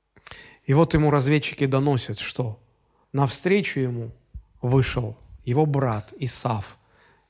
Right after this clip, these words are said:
Да не один, а с ним еще четыреста человек. Иаков испугался, сердце в пятки. А зачем ему так много встречать меня одного? Наверное, он что-то плохое задумал.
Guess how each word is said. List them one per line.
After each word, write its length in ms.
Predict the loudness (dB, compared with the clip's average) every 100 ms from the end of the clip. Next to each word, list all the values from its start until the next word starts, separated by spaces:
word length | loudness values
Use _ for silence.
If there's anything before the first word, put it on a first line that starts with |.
| -6
Да 180 | 2 4
не 180 | 4 2
один, 680 | 2 -2 -2 -2 -4 -8 -18 _ _ _
а 100 | -6
с 140 | -4 0
ним 140 | 0
еще 200 | 0 -2
четыреста 600 | -2 0 2 2 -2 -6
человек. 640 | -6 -6 -4 -6 -8 -12 -20 _ _ _ _ _ _ _ _ _ _ _ -2
Иаков 520 | 2 2 2 -4 -8
испугался, 640 | -12 -6 -2 0 0 -6
сердце 420 | -6 -2 -2 -4 -10
в 60 |
пятки. 420 | -4 -2 -2 -10 -20 _ _ _ _ _ _
А 80 | -6
зачем 340 | -4 0 0
ему 240 | 0 -4 -8 -18 -20 0
так 240 | 0 2
много 380 | 2 2 0 -4 -8
встречать 540 | -16 -6 -4 -2 -2 -2
меня 320 | -2 0 0
одного? 480 | -2 0 0 0 -6 _ -16 -16 _ -20 -20 _ -2
Наверное, 540 | 2 4 4 4 2
он 40 |
что-то 300 | 0 -2 -2
плохое 460 | 0 -2 -2 -2 0
задумал. 500 | -2 -2 -4 -6